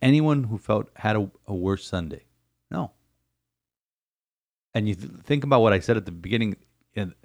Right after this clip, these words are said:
in the first segment of this podcast, the game. Now,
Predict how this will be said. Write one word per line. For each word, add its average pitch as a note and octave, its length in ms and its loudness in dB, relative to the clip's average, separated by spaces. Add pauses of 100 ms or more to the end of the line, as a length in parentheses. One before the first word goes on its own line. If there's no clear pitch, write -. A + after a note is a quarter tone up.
(380)
in G2+ 120 -8
the F#2+ 80 -4
first - 320 0 (120)
segment G#2 380 -2
of F2+ 80 -2
this E2 140 -8
podcast, B2+ 680 -4 (1500)
the F#2+ 80 -10
game. B2 300 0 (760)
Now, A#2+ 360 2